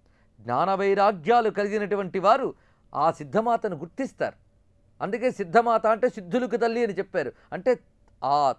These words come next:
తల్లి యొక్క తల్లిదనాన్ని సిద్ధులు గుర్తిస్తున్నారు గనక సిద్ధమాత అని చెప్పారు.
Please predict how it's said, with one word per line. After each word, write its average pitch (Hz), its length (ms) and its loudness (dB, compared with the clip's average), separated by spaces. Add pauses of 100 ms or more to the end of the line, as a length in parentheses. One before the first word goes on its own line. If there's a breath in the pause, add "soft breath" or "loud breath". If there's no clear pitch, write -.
తల్లి 233 280 0
యొక్క 254 300 4
తల్లిదనాన్ని 233 800 0
సిద్ధులు 208 360 -6
గుర్తిస్తున్నారు 190 720 -6
గనక 202 280 -4
సిద్ధమాత 196 800 0
అని 170 180 4
చెప్పారు. 113 340 -12